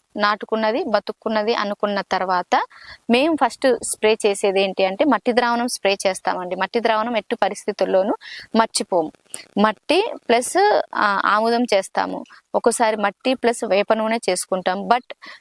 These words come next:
ఇక్కడ గమనించుకోవాల్సింది ఏంటి అంటే చిన్న మొక్క కాబట్టి ఆయిల్ తడి మట్టిలో కలపకూడదు. ఆయిల్, ఆ, ఎ-, ఎండిన మట్టి,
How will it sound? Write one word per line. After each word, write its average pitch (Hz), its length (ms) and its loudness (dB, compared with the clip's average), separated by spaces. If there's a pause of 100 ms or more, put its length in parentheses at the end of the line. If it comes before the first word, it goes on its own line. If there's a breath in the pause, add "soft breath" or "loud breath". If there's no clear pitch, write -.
ఇక్కడ 262 300 2
గమనించుకోవాల్సింది 226 840 0
ఏంటి 196 280 0
అంటే 190 200 -2
చిన్న 262 300 2
మొక్క 254 220 0
కాబట్టి 196 520 0
ఆయిల్ 240 500 0 (420 soft breath)
తడి 247 140 2
మట్టిలో 269 360 0
కలపకూడదు. 190 840 0
ఆయిల్, 247 480 0 (720 loud breath)
ఆ, 196 240 0
ఎ-, 190 220 0 (200)
ఎండిన 233 360 2
మట్టి, 220 380 -4